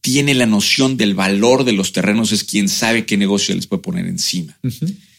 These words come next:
Speaker 1: Y en eso es en lo que me he especializado en los últimos quince años. Y
Speaker 2: Ok.
Speaker 1: por eso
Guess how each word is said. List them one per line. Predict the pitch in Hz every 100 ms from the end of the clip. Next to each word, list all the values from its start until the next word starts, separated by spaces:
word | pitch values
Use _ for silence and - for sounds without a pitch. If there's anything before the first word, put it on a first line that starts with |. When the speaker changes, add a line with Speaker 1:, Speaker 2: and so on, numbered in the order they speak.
| _
Speaker 1:
Y | - 117
en | 117
eso | 131 123
es | 123
en | 123
lo | 101
que | 101
me |
he |
especializado | 98 104 98 90 92
en | 90
los |
últimos | 90 98 95
quince | - 95
años. | 85 -
Y |
Speaker 2:
Ok. | -
Speaker 1:
por | 113 113
eso | 113 - 107